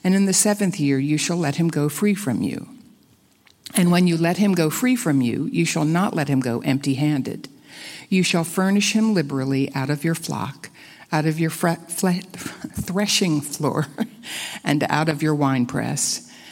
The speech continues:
As the Lord your God has blessed you, you shall give to him. You shall remember that you were a slave in the land of Egypt,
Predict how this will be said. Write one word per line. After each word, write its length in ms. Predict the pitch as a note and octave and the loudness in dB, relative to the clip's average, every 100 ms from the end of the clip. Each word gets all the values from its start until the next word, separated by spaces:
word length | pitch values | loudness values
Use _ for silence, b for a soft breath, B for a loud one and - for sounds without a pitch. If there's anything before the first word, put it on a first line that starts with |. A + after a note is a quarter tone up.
| B B B | B B B
As 180 | E3+ D#3+ | -2 0
the 100 | F3 | 2
Lord 280 | E3+ F3+ F3 | 2 2 0
your 120 | G3 | 0
God 340 | F3+ C3+ C#3 | 2 0 0
has 180 | C#3 D3 | -2 -2
blessed 420 | - D3+ C#3+ - | 0 -2 -2 -4
you, 280 | - A2 D3+ | -4 -4 -6
you 240 | D#3 D3+ D#3 | -2 0 2
shall 220 | - D3+ | 0 -2
give 280 | C#3 C#3 - | 0 -2 -2
to 80 | C3 | -4
him. 460 | C3+ A#2 G2+ E2 - - - B B B - | -2 -2 -4 -8 -14 -20 -20 B B B -2
You 120 | D#3+ | 0
shall 240 | D#3 E3+ E3 | 2 2 2
remember 500 | F3 G3+ G#3+ C3+ B2+ | 2 4 2 0 -2
that 200 | - - | -2 -2
you 280 | C#3+ F#3 | 0 2
were 220 | G3+ D3+ B2 | 2 2 0
a 40 | |
slave 440 | - C#3+ C3+ C3 | 0 2 0 0
in 80 | C3 | 0
the 80 | B2+ | 0
land 300 | C3 C3+ C3 | 2 2 2
of 100 | C3+ | 0
Egypt, 540 | E3 F3 G2 - - | 0 0 -2 -4 -8